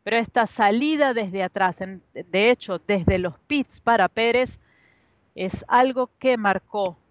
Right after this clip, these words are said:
el campeonato, va a marcar, marcó y va a marcar el campeonato de constructores para el equipo Red Bull,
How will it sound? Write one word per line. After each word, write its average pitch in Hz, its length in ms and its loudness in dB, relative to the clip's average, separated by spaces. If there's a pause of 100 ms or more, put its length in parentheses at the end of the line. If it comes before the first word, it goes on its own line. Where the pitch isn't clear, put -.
(240)
el 165 200 -6
campeonato, 196 720 -4 (120)
va 233 120 6
a 247 40 2
marcar, 165 460 -6 (300)
marcó 247 440 -2
y 269 60 -2
va 233 120 2
a 247 40 4
marcar 202 460 -2 (140)
el 170 120 -14
campeonato 196 640 -4
de 185 100 -8
constructores 233 1000 0 (260)
para 190 200 2
el 180 100 0
equipo 190 560 -8 (120)
Red 185 320 0 (100)
Bull, 156 260 -8